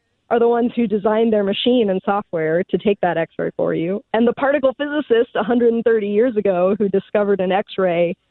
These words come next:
just doing fundamental experiments in a laboratory is what we have to thank for that all these years later.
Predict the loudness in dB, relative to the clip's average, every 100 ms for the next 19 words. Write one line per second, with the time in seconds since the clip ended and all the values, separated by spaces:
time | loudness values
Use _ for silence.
0 | _ -2 2 0 0 -2 0 0 2 0
1 | -2 -4 0 0 0 0 -2 0 0 0
2 | -2 -4 -6 -6 -2 2 2 0 0 0
3 | 2 0 0 -2 -2 -2 -2 -4 -6 -4
4 | -2 -2 -2 -4 -2 -2 2 0 0 -6